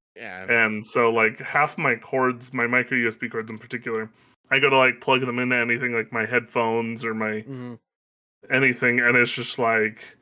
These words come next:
Speaker 2: it won't quite, it'll stick in if you, like, put it at the right angle, and then you just have to, like, let it
Speaker 1: You have to,
Speaker 2: rest
Speaker 1: like,
Speaker 2: there.
Speaker 1: wiggle it, yeah.
Speaker 2: And it's just, you know, it's not a
Speaker 1: There's,
Speaker 2: good situation.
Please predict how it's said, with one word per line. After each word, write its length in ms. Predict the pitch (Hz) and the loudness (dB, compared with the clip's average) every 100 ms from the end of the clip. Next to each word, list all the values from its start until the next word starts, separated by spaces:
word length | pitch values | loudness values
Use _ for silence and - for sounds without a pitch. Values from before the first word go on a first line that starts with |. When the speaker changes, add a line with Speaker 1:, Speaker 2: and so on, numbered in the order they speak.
| _ _ _ _ - | _ _ _ _ -2
Speaker 2:
it 200 | 131 127 | -2 0
won't 340 | 120 127 92 _ - | -2 -2 -6 _ -20
quite, 340 | - 151 160 175 | -2 0 0 2
it'll 220 | 175 185 | 2 2
stick 320 | - 254 226 | 0 -4 0
in 380 | 214 208 208 202 | 2 2 0 0
if 280 | 165 147 151 | -4 -6 -2
you, 220 | 139 139 | -2 0
like, 260 | 135 127 143 | 2 2 0
put 100 | 160 | -2
it 40 | |
at 40 | |
the 60 | 143 | 4
right 140 | 143 | 4
angle, 200 | 139 147 143 | 4 2 2
and 100 | 131 | 0
then 80 | |
you 100 | 151 | 0
just 140 | 156 160 | -4 -8
have 80 | 156 | -2
to, 80 | |
like, 200 | 131 120 | 0 0
let 180 | 123 123 | 0 0
it 80 | 110 104 | -2 -6
Speaker 1:
You 80 | 113 | -2
have 160 | 123 | -2
to, 40 | 107 | -2
Speaker 2:
rest 20 | |
Speaker 1:
like, 220 | 107 110 | -8 -8
Speaker 2:
there. 280 | 160 165 165 | -2 0 0
Speaker 1:
wiggle 220 | 175 110 | -4 -8
it, 140 | 110 107 | -12 -12
yeah. 300 | 98 98 101 _ _ _ _ _ _ _ _ _ | -12 -12 -14 _ _ _ _ _ _ _ _ _
Speaker 2:
And 460 | 131 135 139 131 131 | 0 2 4 2 2
it's 260 | 139 127 | 0 0
just, 300 | 123 - - | -6 -12 -12
you 180 | 127 117 | -6 -6
know, 260 | 107 101 104 - _ 147 | -8 -14 -18 -20 _ -12
it's 120 | - | -2
not 80 | 113 | -2
a 20 | |
Speaker 1:
There's, 80 | 104 | -2
Speaker 2:
good 140 | - | -8
situation. 340 | - - - | -14 -16 -14